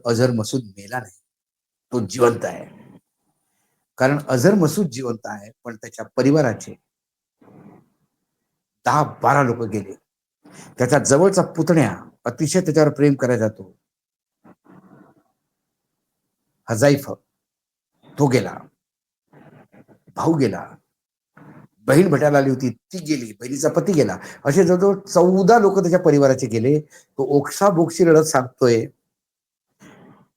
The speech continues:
की "इससे अच्छा की मैं ही मर जाता." आपल्या परिवारातल्या लोक मारल्या गेल्यावर किती दुःख होतं, या दुःखाची जाणीव त्याला व्हावी म्हणून तो जिवंत हवा होता. आणि त्यांनी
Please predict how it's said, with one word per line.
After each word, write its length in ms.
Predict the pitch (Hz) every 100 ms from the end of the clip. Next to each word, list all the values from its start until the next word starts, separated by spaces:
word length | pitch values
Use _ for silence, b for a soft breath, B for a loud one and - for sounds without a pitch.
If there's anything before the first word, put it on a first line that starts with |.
| _ _ _
की 160 | 127 127 110 - -
"इससे 320 | - - 156
अच्छा 220 | 123 -
की 120 | 120
मैं 220 | 120 107 110
ही 100 | 165
मर 160 | 131 104
जाता." 320 | 98 - 123 - _ _ _ _ _ _ _ _ _ _ _ -
आपल्या 320 | 117 160 156
परिवारातल्या 800 | 156 123 117 131 147 151 - 151
लोक 280 | 120 113 147
मारल्या 440 | 117 98 101 139
गेल्यावर 320 | 127 120 135
किती 300 | 131 - -
दुःख 420 | 135 - - - 247
होतं, 440 | 190 - 117 95 107 _ _ _ _ _ _ -
या 100 | 123
दुःखाची 580 | 110 131 - 175 175 110
जाणीव 520 | - 131 123 180 247 233
त्याला 200 | 175 151
व्हावी 400 | 151 107 120 165
म्हणून 220 | 151 123 151
तो 140 | 156
जिवंत 340 | 127 127 139
हवा 160 | 123 120
होता. 320 | 110 107 - - _ _ _ _ _ _ _ _ _ _ _ _ -
आणि 180 | 120 -
त्यांनी 480 | 120 127 170 -